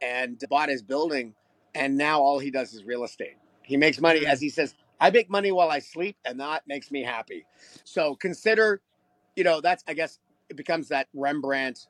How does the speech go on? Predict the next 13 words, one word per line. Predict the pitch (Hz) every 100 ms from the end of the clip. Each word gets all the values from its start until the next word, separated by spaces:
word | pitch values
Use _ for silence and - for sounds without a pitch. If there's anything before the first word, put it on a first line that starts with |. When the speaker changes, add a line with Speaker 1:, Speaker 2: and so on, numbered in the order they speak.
| -
Speaker 1:
famous | 143 139 127
Rembrandt | 139 139 135 131 120
in | 117
the | 117
attic. | 131 131 117 - _ _ -
Speaker 2:
Mm. | 143
Speaker 1:
What | 175
other | 180 170 139
values | 143 151 160 160 151 147 123 -
does | 143 131
your | 120
business | 135 131 127
have? | 139 123 127